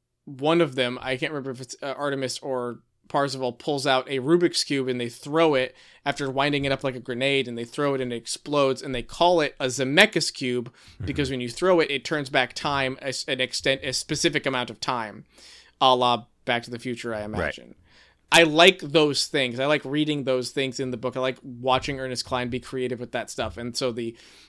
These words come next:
Speaker 1: the extra life, which at this point we don't know what that is, but the quarter, the unpick-upable quarter that he finds,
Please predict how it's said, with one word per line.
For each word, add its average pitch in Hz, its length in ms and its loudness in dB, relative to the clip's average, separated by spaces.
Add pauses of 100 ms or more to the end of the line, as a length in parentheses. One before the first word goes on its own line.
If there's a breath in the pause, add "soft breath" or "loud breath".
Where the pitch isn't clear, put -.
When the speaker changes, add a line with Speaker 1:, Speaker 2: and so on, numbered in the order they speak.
(100)
Speaker 1:
the 151 140 -6
extra 156 300 0
life, 139 260 2
which 131 160 -4
at 120 80 -6
this 139 100 -6
point 143 160 -6
we 131 80 -4
don't 131 160 -4
know 123 100 -4
what 120 120 -4
that 120 160 -2
is, 143 160 2
but 120 140 -14
the - 60 -8
quarter, 139 460 -2
the 135 160 -10
unpick-upable 147 1400 -4
quarter 120 520 -6
that 123 120 -6
he 117 80 -6
finds, 110 480 -8